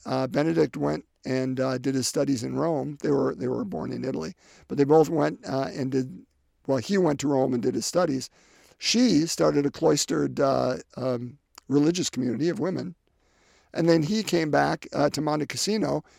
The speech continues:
and started the Benedictine order, which is the oldest religious order in our church. And they were both within five miles of each other. And they would meet, I don't know if it was weekly or yearly, maybe it was yearly, uh,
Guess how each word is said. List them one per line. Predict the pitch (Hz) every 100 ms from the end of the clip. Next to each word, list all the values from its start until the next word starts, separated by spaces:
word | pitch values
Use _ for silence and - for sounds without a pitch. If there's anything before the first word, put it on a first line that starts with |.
| -
and | 143
started | - 170 156
the | 151
Benedictine | 160 165 170 165 165
order, | 196 240 139
which | 143 147
is | 131
the | 151
oldest | 170 190 143 - - _ _ -
religious | 156 156 147 123
order | 147 135 143
in | - 139
our | 139
church. | 139 403 381 - - - _ _ _ _ _ _
And | - 170
they | 165
were | 160
both | 156 185 180
within | 165 135
five | 127 165 165
miles | 160 143 - -
of | 202
each | -
other. | 180 175 - - _
And | - 143
they | 147
would | 143 131
meet, | 160 196 196 - _ _ _ _
I | -
don't | 147
know |
if | 127
it | 143
was | 110
weekly | 120 170 - 180 175 170
or |
yearly, | 135 139 160 151 131 175 -
maybe | 175 156 165
it |
was | 151 120
yearly, | 139 143 135 117 - _ _ -
uh, | -